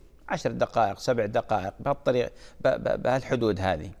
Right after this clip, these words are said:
عندما تكون الشمس في كبد السماء، وهنا، آه، يبدأ ال-، ال-، ال-، الوقت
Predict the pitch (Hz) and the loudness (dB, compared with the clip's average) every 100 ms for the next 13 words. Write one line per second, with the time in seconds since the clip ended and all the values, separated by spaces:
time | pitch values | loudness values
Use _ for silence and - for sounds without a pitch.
0 | - - - - - - 95 127 156 151 | -20 -20 -20 -20 -16 -8 -2 0 2 4
1 | 151 151 139 139 165 151 131 - 156 127 | 4 2 0 -2 0 -2 -2 0 -2 -2
2 | 143 131 156 135 135 - - 123 123 101 | -4 0 0 2 -2 -2 0 2 2 0
3 | - - - - - - - - - - | -4 -20 -20 -20 -20 -20 -20 -20 -20 -20
4 | - - - - 50 50 53 50 58 - | -20 -20 -20 -12 -8 -6 -6 -4 -6 -6
5 | 50 95 135 151 170 - - - 107 - | -6 0 4 4 2 -2 -4 -2 0 0
6 | 131 135 139 143 123 113 101 107 104 92 | 0 0 0 0 0 0 0 0 0 0
7 | 80 98 50 50 50 50 50 120 139 - | -2 -4 -2 -2 -2 -4 -4 2 2 2
8 | - | -10